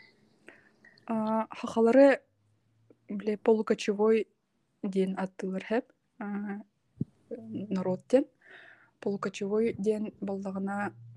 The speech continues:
кыһын балаганга кыстыыллар, а, сайын сайылыкка таккаллар диэн. Ити ата полукочевой диэн, хэ?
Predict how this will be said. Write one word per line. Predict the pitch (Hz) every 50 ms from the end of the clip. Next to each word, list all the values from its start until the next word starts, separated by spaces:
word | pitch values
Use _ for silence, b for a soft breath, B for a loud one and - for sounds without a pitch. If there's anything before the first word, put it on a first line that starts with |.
| -
кыһын | - 196 165 196 202 214 208 - _ -
балаганга | - 190 180 185 175 180 180 175 175 202 202
кыстыыллар, | - - - - - - 214 202 202 196 196 196 196 196 196 196 190 - - _ _ _ _ _ _ _ _ -
а, | 202 196 190 196 196 190
сайын | - - - 185 185 196 208
сайылыкка | 196 - 196 185 185 180 180 175 - - 190
таккаллар | - 185 - - - 190 185 185 190
диэн. | 175 180 185 175 175 _ _ _ _ _ -
Ити | - 185 190 202 196
ата | 190 190 190 190 196
полукочевой | 190 - 185 175 180 175 - 175 175 - - 190 180 185 180 180
диэн, | 175 180 175 170
хэ? | - - 220 -